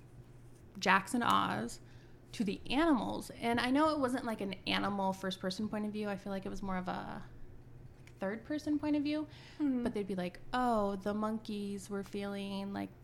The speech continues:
Speaker 1: this, and
Speaker 2: Oh,
Speaker 1: this
Speaker 2: I
Speaker 1: is what
Speaker 2: see
Speaker 1: he
Speaker 2: what
Speaker 1: was
Speaker 2: you
Speaker 1: doing."
Speaker 2: mean.
Speaker 1: So I really liked that you kinda got the sense of what the monkeys were doing and how they were feeling.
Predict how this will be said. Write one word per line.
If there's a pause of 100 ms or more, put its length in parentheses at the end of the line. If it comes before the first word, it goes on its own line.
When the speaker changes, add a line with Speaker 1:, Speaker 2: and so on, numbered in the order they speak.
(100)
Speaker 1:
this,
and
Speaker 2:
Oh,
Speaker 1:
this
Speaker 2:
I
Speaker 1:
is
what
Speaker 2:
see
Speaker 1:
he
Speaker 2:
what
Speaker 1:
was
Speaker 2:
you
Speaker 1:
doing."
Speaker 2:
mean.
Speaker 1:
So
I
really
liked
that
you
kinda
got
the
sense (520)
of
what
the
monkeys
were
doing
and
how
they
were
feeling.